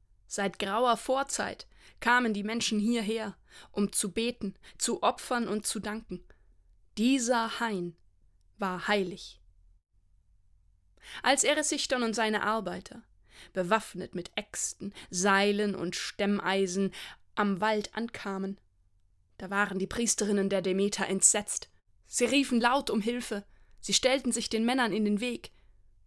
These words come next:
doch gegen die rohe Gewalt der muskelbepackten Arbeiter waren sie machtlos. Den Arbeitern war es zwar etwas unwohl in ihrer Haut,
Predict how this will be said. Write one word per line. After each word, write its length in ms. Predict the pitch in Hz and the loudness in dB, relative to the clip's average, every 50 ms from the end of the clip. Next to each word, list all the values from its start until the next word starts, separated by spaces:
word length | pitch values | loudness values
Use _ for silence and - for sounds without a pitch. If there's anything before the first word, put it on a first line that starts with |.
| - - | -20 -12
doch 220 | - 196 - - - | -10 -10 -10 -8 -4
gegen 260 | - 202 196 185 190 | -2 0 0 0 0
die 100 | 185 190 | 0 0
rohe 340 | 175 180 196 226 240 214 185 | 2 4 6 8 8 8 6
Gewalt 440 | 196 180 202 202 208 208 208 - - - - - - - | 4 2 2 2 2 2 0 -4 -10 -14 -20 -20 -8 -4
der 100 | 202 196 | -2 0
muskelbepackten 960 | 196 208 233 - - - - 220 196 165 190 - - 247 - - - - 196 | 0 0 2 0 0 0 0 -2 -2 -2 -6 -6 -6 -4 -4 -4 -4 -2 -2
Arbeiter 640 | 175 190 208 202 196 202 196 190 - 202 190 185 - _ - - _ _ - | 0 2 2 2 2 2 0 0 0 -4 -4 -4 -8 _ -20 -20 _ _ -8
waren 420 | 208 202 196 208 196 190 196 190 180 | -4 0 0 0 0 0 -2 -4 -2
sie 160 | 185 190 190 | -4 -4 -2
machtlos. 720 | 185 190 185 - - - - 180 185 175 180 - - - - _ _ _ _ _ _ _ _ _ _ _ _ _ _ _ _ _ _ _ _ _ _ _ _ _ _ _ _ _ _ _ _ _ _ _ _ _ _ _ _ _ _ - - - - - | -2 -2 -4 -6 -8 -10 -8 -6 -6 -6 -6 -8 -10 -10 -12 _ _ _ _ _ _ _ _ _ _ _ _ _ _ _ _ _ _ _ _ _ _ _ _ _ _ _ _ _ _ _ _ _ _ _ _ _ _ _ _ _ _ -20 -20 -12 -2 0
Den 140 | 214 214 202 | 2 4 6
Arbeitern 640 | 208 254 277 233 196 196 190 185 - 202 196 196 | 4 4 4 4 2 0 0 0 0 -2 -2 0
war 140 | 196 190 190 | 0 0 0
es 140 | 190 - - | 0 -2 -2
zwar 360 | - - 196 190 185 190 - | -2 -2 -2 0 0 0 -2
etwas 420 | 196 185 - - 180 185 - - - | -2 -4 -4 -6 -4 -2 -2 -4 -2
unwohl 580 | - 269 285 277 226 170 180 190 185 190 185 | 2 2 2 2 2 0 0 0 0 0 0
in 240 | 185 185 - 196 190 | -2 -2 -2 -2 -2
ihrer 320 | 196 196 190 190 196 202 | -2 -2 -4 -2 -2 -2
Haut, 300 | 208 208 214 226 - - | 0 0 -2 -2 -4 -10